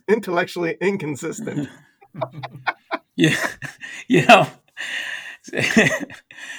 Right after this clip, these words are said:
Speaker 2: when we were watching last night and I was flipping channels and he was on and he, he, they switched back over to him and, you know, he's working the big board. And when the camera came back over to him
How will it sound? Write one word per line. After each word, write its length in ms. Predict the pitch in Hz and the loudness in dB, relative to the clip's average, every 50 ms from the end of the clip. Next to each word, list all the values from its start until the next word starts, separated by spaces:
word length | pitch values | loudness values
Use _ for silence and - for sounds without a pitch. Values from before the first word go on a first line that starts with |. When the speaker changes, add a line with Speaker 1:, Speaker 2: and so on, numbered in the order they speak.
| - - - - - - - | -16 -16 -18 -20 -20 -16 -6
Speaker 2:
when 160 | - 175 170 170 | -2 0 2 4
we 120 | 208 196 | 6 6
were 60 | 190 | 6
watching 400 | 185 185 180 - - 160 143 135 | 8 8 6 6 6 4 2 4
last 320 | 143 135 - - 135 - 143 | 4 2 2 0 -2 -2 2
night 260 | 135 139 143 156 - | 4 4 4 4 2
and 180 | 131 - - | -2 -6 -2
I 120 | - 147 147 | 2 2 2
was 120 | 135 135 | 2 0
flipping 300 | - 175 151 - 139 127 123 | -2 -4 -4 -2 -4 -4 -2
channels 440 | - 143 143 131 135 151 127 113 | -2 -2 0 2 0 0 0 -2
and 100 | 127 127 | -2 -4
he 180 | 117 - 131 135 | -2 0 0 0
was 220 | 110 120 117 - | 0 0 -4 -4
on 460 | - 131 131 147 143 131 123 117 113 - - - - - - - _ _ | -4 0 2 4 4 4 2 0 -4 -10 -18 -20 -20 -20 -20 -20 _ _
and 220 | - 151 147 139 135 | -4 -2 -2 0 -2
he, 340 | 127 104 - - - - _ | -2 -4 -8 -12 -14 -18 _
he, 280 | - - - 180 151 135 - _ _ _ _ _ _ _ _ - - - - - - - - - - _ | -10 -6 -4 -4 -4 -6 -10 _ _ _ _ _ _ _ _ -20 -20 -20 -20 -20 -20 -20 -20 -20 -16 _
they 120 | - 151 147 | 0 0 0
switched 280 | - - - - 165 | 2 2 2 2 6
back 260 | 165 180 160 151 - - | 6 6 6 8 6 6
over 280 | 165 180 180 170 160 | 6 6 6 6 2
to 180 | 135 143 139 127 | 2 0 -2 -2
him 300 | - 151 143 135 131 123 | 0 0 0 0 0 -2
and, 160 | 117 110 - _ _ _ _ _ _ _ _ | -6 -8 -12 _ _ _ _ _ _ _ _
you 80 | - 170 | -4 -2
know, 80 | 139 131 | 0 2
he's 220 | 131 180 190 156 | 2 2 2 2
working 320 | 151 156 147 - 143 127 | 2 2 2 2 0 0
the 100 | 127 127 | 0 -2
big 260 | 127 127 143 135 - - | 0 0 -2 -2 -2 -2
board. 380 | 131 123 123 120 117 107 - - _ _ _ _ _ _ _ _ _ _ _ - | -4 -4 -2 -4 -4 -6 -10 -16 _ _ _ _ _ _ _ _ _ _ _ -4
And 300 | 151 151 143 139 160 - | -2 0 0 0 -2 -2
when 160 | 151 147 147 143 | -2 -2 -2 -2
the 60 | 139 | -2
camera 400 | 139 - 175 185 196 190 170 - | 0 4 4 6 6 4 2 0
came 220 | - 175 165 151 | -2 -2 0 4
back 220 | 147 147 139 139 - | 6 6 6 4 2
over 220 | 147 156 156 160 147 | 0 2 2 0 0
to 200 | - 151 143 139 | 0 2 2 4
him 320 | 135 131 131 127 127 - | 2 2 -2 -4 -8 -12